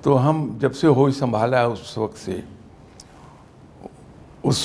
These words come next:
सोने के टाइम तक की तमाम ज़िंदगी रोज़ रिव्यू कर लें कि कब कब मैं मुश्किल में था,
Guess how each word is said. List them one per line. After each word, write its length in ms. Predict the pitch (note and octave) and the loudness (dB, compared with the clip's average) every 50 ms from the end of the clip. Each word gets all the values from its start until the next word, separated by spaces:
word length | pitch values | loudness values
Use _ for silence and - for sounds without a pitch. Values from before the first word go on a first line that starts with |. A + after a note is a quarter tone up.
| - | 2
सोने 280 | - C3+ C3+ C#3 C#3+ C#3 | 4 4 4 6 4 2
के 80 | B2+ C3+ | 0 -2
टाइम 320 | C3+ C3+ A#2 A#2 A2+ A#2 G#2+ | -2 0 0 0 0 -2 -4
तक 280 | - - G#2+ - - | -4 -6 -8 -8 -10
की 180 | - - G2+ - - - - - - - | -14 -14 -14 -14 -14 -20 -20 -20 -10 -6
तमाम 320 | A#2 G#2 A2+ C3 C#3 C#3+ | -2 0 2 4 4 2
ज़िंदगी 540 | B2+ A#2+ A#2+ A2 G#2 F#2 F#2 - - - - - - - - - - - - - - - - - - - - - | 2 0 -2 -2 -2 -4 -4 -6 -8 -14 -18 -18 -20 -20 -20 -20 -20 -20 -20 -20 -20 -20 -20 -20 -20 -16 -8 -2
रोज़ 420 | A2+ A2 C#3 E3+ F#3 F#3 F3 E3+ | 2 4 6 8 8 6 6 4
रिव्यू 360 | D#3 D3+ D3+ C3+ C#3+ D3+ D3 | 2 4 4 4 4 2 2
कर 180 | C3 - A2+ G2+ | 2 0 -4 -4
लें 220 | F2+ F2 F2 D#2+ - - - - - - - - - - - - - - - - - - - - - - - - - - - - - - - - - - - - - | -6 -10 -14 -14 -16 -18 -20 -20 -20 -20 -20 -20 -20 -20 -20 -20 -20 -20 -20 -20 -20 -20 -20 -20 -20 -20 -20 -20 -20 -20 -20 -20 -20 -20 -20 -20 -20 -20 -14 -4 0
कि 100 | C3 B2 C3 | 0 0 2
कब 280 | - D3+ D3+ D3 D3 - | 4 4 4 4 4 2
कब 100 | E3+ E3 | 2 2
मैं 180 | D3+ D#3+ E3 D#3 | 4 2 0 2
मुश्किल 380 | D#3 D3 C3+ C3+ - - D#3 C#3+ | 2 2 0 0 0 -2 0 0
में 160 | C#3+ C#3 C3 | 2 0 -2
था, 520 | C3 - G#2+ A2 A2+ A#2 A#2+ - - - | -2 0 0 0 0 0 -2 -6 -10 -16